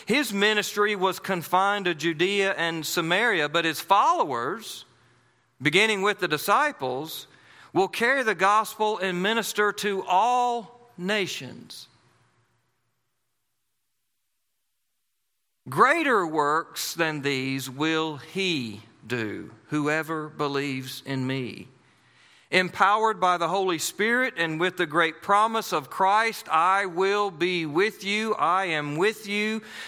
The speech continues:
to the end of this age." The Great Commission for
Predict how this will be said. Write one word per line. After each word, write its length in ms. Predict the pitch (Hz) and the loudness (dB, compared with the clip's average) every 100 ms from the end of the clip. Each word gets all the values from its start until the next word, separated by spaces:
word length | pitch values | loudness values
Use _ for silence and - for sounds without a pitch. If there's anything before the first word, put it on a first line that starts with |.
| - | -2
to 140 | 175 | 0
the 280 | 156 151 170 | 0 0 0
end 220 | 202 208 | 0 0
of 280 | 165 180 175 | 2 0 0
this 200 | 156 - | -4 -2
age." 720 | 143 185 208 220 196 - - - _ _ _ _ _ _ _ _ _ _ _ _ _ _ _ _ _ _ _ _ _ _ _ _ _ _ _ _ _ _ _ _ - | 0 0 0 -4 -8 -10 -10 -14 _ _ _ _ _ _ _ _ _ _ _ _ _ _ _ _ _ _ _ _ _ _ _ _ _ _ _ _ _ _ _ _ 0
The 100 | 165 | 0
Great 460 | 139 185 226 240 | 2 2 2 0
Commission 720 | 240 214 202 190 - 196 185 | -2 0 0 0 -2 -4 -4
for 600 | 156 - 175 170 165 147 | -8 -2 -2 0 -2 -6